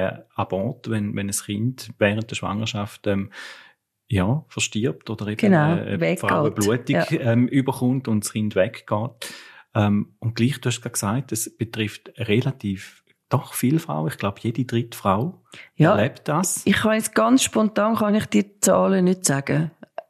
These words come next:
Speaker 2: Aber ja, vielleicht ist es auch jede fünfte, ich weiss es nicht. Und oft, ähm, gibt's ja auch noch Situationen, wo das der Fall ist und man merkt das gar nicht,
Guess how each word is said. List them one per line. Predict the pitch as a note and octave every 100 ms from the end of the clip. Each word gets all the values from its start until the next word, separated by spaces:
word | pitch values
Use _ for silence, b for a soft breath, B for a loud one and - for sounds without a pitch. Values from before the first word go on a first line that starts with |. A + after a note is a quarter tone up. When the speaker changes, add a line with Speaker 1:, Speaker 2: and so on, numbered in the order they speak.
| _ _
Speaker 2:
Aber | - F3 - E3+
ja, | F3 F#3 G#3 F#3+
vielleicht | - G3 G3
ist | F#3+
es | F#3+
auch | F3+
jede | F3+ F3
fünfte, | E3+ D3 D3 E3+ -
ich | F3+
weiss | D#3+ F3+ -
es | C3+
nicht. | A#2 F#2 - - _ B B B B B B B B _ _ _ _ _ _ _
Und | - G3+
oft, | - G#3 G#3+ - - -
ähm, | - F#3 E3 E3 E3+ D#3+ - _ _ _ - - _ _ _ _ _ _ _ _ - - -
gibt's | G#3+ G#3
ja | F#3+ F#3 F#3+
auch |
noch | F#3
Situationen, | F#3 G#3 F#3+ F#3 F#3 G3 F#3 F#3 F3+
wo | F3
das | F3+
der | - F3+
Fall | F3 E3+
ist | F3
und | F3
man | F3 F3
merkt | F3 F3+ G3+ -
das | G#3+ -
gar | - E3+
nicht, | F#3 D#3+ - -